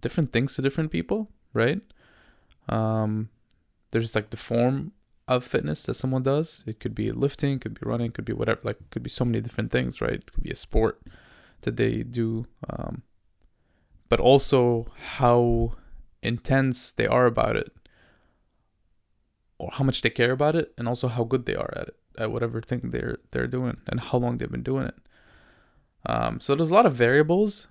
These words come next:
but we all sum 'em up in something called fitness. And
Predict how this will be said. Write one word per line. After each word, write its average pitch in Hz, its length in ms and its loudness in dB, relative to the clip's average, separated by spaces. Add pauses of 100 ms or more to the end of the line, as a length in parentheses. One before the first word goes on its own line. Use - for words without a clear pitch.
but 120 160 4
we 120 260 2
all 135 240 6
sum 135 220 2
'em 123 140 2
up 127 200 0
in 110 520 -2 (200)
something - 340 -8
called - 220 -12
fitness. - 540 -6 (1080)
And 120 800 4